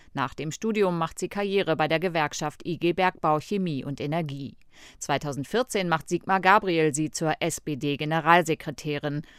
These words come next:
So richtig gewöhnen sich die beiden aber nie aneinander. Fahimi will keine Wadenbeißerin sein, muss sich dafür aber gefallen lassen, als unsichtbar und machtlos zu gelten.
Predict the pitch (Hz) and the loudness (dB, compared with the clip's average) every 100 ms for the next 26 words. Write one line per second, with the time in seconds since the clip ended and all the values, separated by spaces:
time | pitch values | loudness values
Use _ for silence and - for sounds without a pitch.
0 | - - 151 139 196 - 165 - 170 170 | -20 -8 -6 0 0 0 -6 -2 0 4
1 | 240 254 196 196 247 233 196 160 127 180 | 6 4 2 -2 -4 0 2 2 2 2
2 | 208 220 202 151 156 147 143 143 139 143 | 4 2 2 -2 -4 -4 -2 -2 -2 -2
3 | 143 - - - 214 226 254 233 185 185 | -4 -14 -20 -4 0 2 2 2 4 4
4 | 175 - 139 143 139 165 196 160 160 156 | 4 -2 -6 -4 2 4 4 2 2 2
5 | 170 170 170 170 170 160 - - - 156 | -2 -4 0 2 2 0 -6 -20 -8 -6
6 | 165 - 175 220 - 170 170 160 165 - | -4 -2 4 4 4 2 2 0 -2 0
7 | 202 196 170 165 - 170 190 - - 254 | 0 0 2 0 0 -2 -2 -4 -2 2
8 | 208 160 - 151 143 - - 156 - - | 2 0 -2 -2 0 -2 -4 -4 -6 -10
9 | 147 147 - 151 147 139 - 156 143 | -8 -8 -8 -6 -2 -2 -2 -8 -10